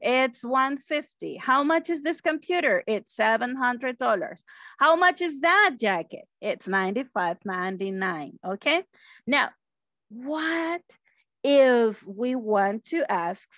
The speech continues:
for more products? Not only one, maybe two, three, or four, okay? Mm.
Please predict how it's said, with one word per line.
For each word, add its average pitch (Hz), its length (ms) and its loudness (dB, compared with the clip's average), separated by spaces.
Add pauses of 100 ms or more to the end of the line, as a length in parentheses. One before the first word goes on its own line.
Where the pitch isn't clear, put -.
for 254 380 4
more 339 720 4
products? 180 720 -2 (240)
Not 240 360 0
only 262 280 2
one, 254 420 -4 (380)
maybe - 460 -16
two, 277 400 -2 (100)
three, 247 560 -2 (160)
or 180 160 -8
four, 254 480 4 (580)
okay? 339 400 0 (1200)
Mm. 175 440 -4